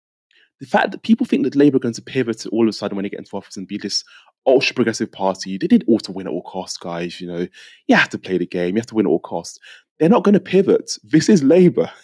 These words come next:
you know. They might pivot slightly, you know, maybe bring back ULEZ at some point, who knows? But we're not gonna see this radical shift in, in, in policy p-, approach when it comes to the Labour Party. And if anything,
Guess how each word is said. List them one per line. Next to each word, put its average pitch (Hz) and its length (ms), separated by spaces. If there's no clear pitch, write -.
you 113 120
know. 104 160
They 151 100
might 190 220
pivot - 200
slightly, 143 520
you 127 80
know, 120 160
maybe 135 440
bring 123 160
back 123 140
ULEZ 113 300
at - 60
some 107 160
point, - 140
who 110 100
knows? 104 460
But 104 160
we're 156 60
not - 80
gonna 190 120
see 185 120
this 131 140
radical 127 500
shift - 440
in, 107 240
in, 107 240
in 98 120
policy 110 500
p-, - 140
approach - 360
when - 80
it - 60
comes 92 260
to 92 80
the - 160
Labour 95 220
Party. - 420
And 190 100
if 233 140
anything, 220 560